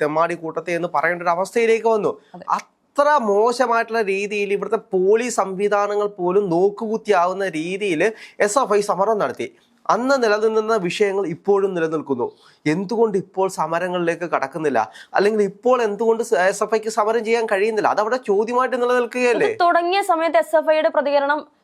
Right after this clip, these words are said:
Speaker 2: ആ, സാധാരണ ജനങ്ങളെ കാണിക്കാൻ വേണ്ടി, അല്ലെങ്കിൽ "ഞങ്ങൾ ഇതൊന്നും സപ്പോർട്ട് ചെയ്യുന്നില്ല" എന്ന് കാണിക്കാൻ വേണ്ടി മാത്രമുള്ള പ്രഹസനമായിരുന്നു എന്ന് നമുക്ക് വേണമെങ്കിൽ പറയേണ്ടി വരും. കാരണം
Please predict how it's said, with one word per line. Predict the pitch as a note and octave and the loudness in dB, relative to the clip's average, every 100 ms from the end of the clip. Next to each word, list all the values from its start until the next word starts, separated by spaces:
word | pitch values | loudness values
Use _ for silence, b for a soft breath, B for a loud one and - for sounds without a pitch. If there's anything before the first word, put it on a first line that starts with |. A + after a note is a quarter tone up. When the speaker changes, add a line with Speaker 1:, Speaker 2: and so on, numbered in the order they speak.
| - | -2
Speaker 2:
ആ, | B3+ C4 | 2 2
സാധാരണ | C4 D4+ C#4 D4+ D4+ | 2 2 4 2 2
ജനങ്ങളെ | D#4 D4 D4 | 0 0 2
കാണിക്കാൻ | D4+ D4 C4 C4+ C4+ C4+ | 2 2 2 0 -2 0
വേണ്ടി, | C4 G#3 | 0 2
അല്ലെങ്കിൽ | G3+ A3 A#3+ | 0 0 0
"ഞങ്ങൾ | C4+ C4+ D4+ | 0 0 0
ഇതൊന്നും | C#4+ D4 D4 | 2 0 0
സപ്പോർട്ട് | C#4+ C4+ C#4 C#4 | -4 0 0 2
ചെയ്യുന്നില്ല" | C4+ B3+ C4 A#3 A3 G3+ | 0 2 0 2 2 0
എന്ന് | A#3 | -2
കാണിക്കാൻ | C4 B3 A3+ B3 A#3 | 0 0 0 0 0
വേണ്ടി | A#3 | 0
മാത്രമുള്ള | A#3 A3 A3 B3 A#3+ | 2 2 2 0 0
പ്രഹസനമായിരുന്നു | A#3 A3+ A#3 C#4+ C4+ A#3 A3+ A#3 B3 | 0 0 0 0 2 2 2 0 -2
എന്ന് | A3+ A3 | 0 -2
നമുക്ക് | G#3 G#3+ | -2 0
വേണമെങ്കിൽ | G3 G3 G3+ | 0 0 0
പറയേണ്ടി | F#3 F#3 F#3+ | 0 0 -2
വരും. | F3+ - - | -4 -4 -2
കാരണം | G3 A#3 | 0 -2